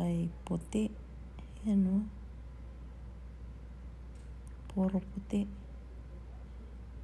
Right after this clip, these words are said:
Wala na yung mga iba't ibang kulay. Ito, ibang kulay yan. Yan, ganda nito.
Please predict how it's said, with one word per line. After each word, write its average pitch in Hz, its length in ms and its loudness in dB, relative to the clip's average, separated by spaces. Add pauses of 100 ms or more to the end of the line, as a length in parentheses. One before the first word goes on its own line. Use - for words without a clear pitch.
(1600)
Wala 196 260 12
na 190 140 10
yung 185 180 8
mga 180 60 6 (100)
iba't 185 220 4
ibang 175 260 8
kulay. 180 320 4
Ito, 175 320 6 (240)
ibang 175 320 4
kulay 165 460 6
yan. 165 260 2 (960)
Yan, 180 240 2
ganda 165 320 6
nito. 165 320 4